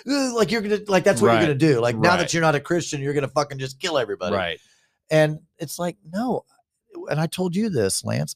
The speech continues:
Speaker 1: I'm more moral
Speaker 2: Yeah.
Speaker 1: now and a per-, way, I mean, way more
Speaker 2: Yeah.
Speaker 1: concerned about right living, if you
Speaker 2: Yeah.
Speaker 1: will,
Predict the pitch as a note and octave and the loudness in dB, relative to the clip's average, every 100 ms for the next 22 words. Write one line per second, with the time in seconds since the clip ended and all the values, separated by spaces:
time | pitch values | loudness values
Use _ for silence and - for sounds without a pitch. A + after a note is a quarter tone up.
0 | - E3+ C4 C#4 D3+ B2+ B2 A#2 A#2 B2 | -2 2 2 0 0 2 2 0 -2 0
1 | C#3+ A3 C#4+ G3+ A2+ G#2 C3 D3 _ _ | 6 8 8 8 6 4 2 0 _ _
2 | - G#2 B2+ A2 - _ _ _ _ C3 | -2 2 2 0 -4 _ _ _ _ -2
3 | D#3 A#3 C4 D#3 D#3 G#3 E3+ D3+ - F#3 | 4 4 6 6 4 4 2 2 -2 0
4 | F#3+ D#3+ C#3+ C#3+ G#3+ C4 A3 F3 E3 _ | 0 0 -4 0 2 2 0 -2 -6 _
5 | _ _ _ _ D3+ F#3+ D4+ E4 B3 E3+ | _ _ _ _ -6 0 0 0 -2 -2
6 | B2 F#2+ F2+ _ _ _ _ _ _ _ | 0 -2 -6 _ _ _ _ _ _ _
7 | _ G#2+ B2 D#3 C3 G3 G3 F3 D#3 D3+ | _ -2 0 2 2 4 4 4 4 4
8 | C3+ C3 B2 D#3+ G3+ F#3 C#3 C#3 G3+ G#3+ | 2 0 2 2 2 -2 -4 0 0 0
9 | C#3 B2 A2+ - A2 G2 A2 A2+ D#3 D#3+ | -2 -6 -8 -8 -4 -2 0 0 -4 -6